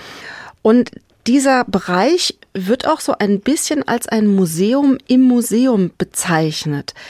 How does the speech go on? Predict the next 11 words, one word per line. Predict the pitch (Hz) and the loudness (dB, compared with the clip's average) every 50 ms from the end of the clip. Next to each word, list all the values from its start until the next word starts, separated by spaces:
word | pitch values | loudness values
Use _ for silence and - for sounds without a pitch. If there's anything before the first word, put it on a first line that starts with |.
| - - - - - - - - - - _ _ | -20 -20 -20 -20 -20 -20 -20 -20 -20 -20 _ _
Was | - 196 185 - | -4 -2 -2 0
unterscheidet | - 208 208 202 196 - 220 214 208 - - | 0 0 0 0 0 0 -2 -2 -2 -2 -2
denn | - 208 202 196 | 0 0 0 2
diese | 196 190 175 175 | 0 0 0 0
Sammlung | 165 165 175 170 175 180 170 165 165 - | 0 0 0 0 2 2 0 0 -2 -2
im | - 165 160 | -4 -4 -4
Darmstädter | - 165 170 190 - - 180 - 180 | -4 -4 -4 -4 -4 -4 -4 -2 -2
Landesmuseum | 165 165 170 196 220 214 - - 196 190 185 190 185 175 170 170 | -2 0 0 0 -2 -2 -2 -2 -2 -2 0 0 -2 -2 -2 -4
von | - - 185 180 | -4 -4 -4 -4
der | 180 | -4
Präsentation | - - - 180 - 175 175 - 180 170 - - - 185 165 165 170 170 - | -6 -8 -8 -8 -6 -8 -8 -6 -8 -8 -8 -6 -6 -4 -4 -4 -4 -6 -8